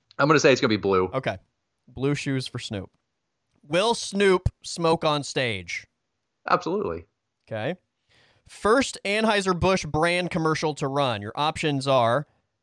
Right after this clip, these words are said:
Speaker 2: Budweiser, Bud Light Next, Michelob Ultra, Cutwater Spirits, Bud Light Seltzer, or Michelob Ultra Seltzer.
Speaker 1: The hell is Bud Light Next?
Speaker 2: I don't know.
Speaker 1: Uh, I think it's gonna be a seltzer.
Speaker 2: Okay.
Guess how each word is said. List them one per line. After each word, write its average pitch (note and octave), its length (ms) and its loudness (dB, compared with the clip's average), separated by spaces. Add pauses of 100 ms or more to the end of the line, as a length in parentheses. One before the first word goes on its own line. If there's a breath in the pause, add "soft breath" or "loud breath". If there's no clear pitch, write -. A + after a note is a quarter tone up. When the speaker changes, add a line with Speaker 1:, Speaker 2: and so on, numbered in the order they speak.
Speaker 2:
Budweiser, D#3+ 680 2 (500)
Bud D3+ 280 0
Light F#3 220 2
Next, D3+ 440 -2 (340)
Michelob F3+ 300 2
Ultra, D#3 500 2 (680)
Cutwater G3 480 2
Spirits, - 680 -2 (480)
Bud D#3+ 220 0
Light F3+ 200 0
Seltzer, C#3 680 -2 (460)
or D3 280 2
Michelob D3+ 380 0
Ultra C3+ 320 0
Seltzer. A2 520 -8 (520)
Speaker 1:
The C3+ 100 -10
hell C3+ 100 2
is A2+ 60 0
Bud G#2 320 0
Light F#2 200 2
Next? F#2 480 -4
Speaker 2:
I G2+ 60 -16
don't G2 100 -12
know. F#2+ 200 -12
Speaker 1:
Uh, F#2 420 6 (640)
I - 40 -6
think A2+ 120 4
it's G#2+ 100 0
gonna A2 100 0
be G2 80 4
a F2+ 60 2
seltzer. F2+ 500 -2
Speaker 2:
Okay. G#2 200 -10